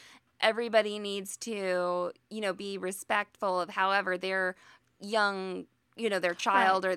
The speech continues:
Speaker 1: any young women in their life are reacting to their bodies developing in all sorts of different ways. But I remember I wanted to wear a bra so bad because I was around three women who
Speaker 2: And we
Speaker 1: wore
Speaker 2: all had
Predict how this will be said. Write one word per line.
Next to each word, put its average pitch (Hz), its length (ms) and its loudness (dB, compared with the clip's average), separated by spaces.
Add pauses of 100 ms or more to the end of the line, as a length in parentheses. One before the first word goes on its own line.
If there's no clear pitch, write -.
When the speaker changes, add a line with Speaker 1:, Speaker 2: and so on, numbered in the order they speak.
Speaker 1:
any 220 220 0
young 202 240 0
women 202 240 -2
in 190 80 -2
their 180 160 -2
life 180 460 2
are 185 260 6 (240)
reacting 214 640 2
to 254 300 -2
their 196 120 0
bodies 196 380 2
developing 180 460 0
in 247 180 -2
all 214 220 6
sorts 202 280 -4
of - 60 -8
different 190 180 -6
ways. 180 160 -6
But - 140 2
I 202 200 10 (120)
remember 196 240 0 (280)
I 254 200 6
wanted 453 320 0
to 240 100 -2
wear 202 220 4
a 196 40 4
bra 196 260 4
so 269 260 0
bad 262 300 4
because 247 320 -4
I 294 140 0
was 440 140 -4
around 220 300 -4
three 254 220 -6
women 370 420 -2 (420)
who 415 100 6
Speaker 2:
And 427 80 8
we 466 60 2
Speaker 1:
wore 466 100 8
Speaker 2:
all 466 140 10
had 381 200 12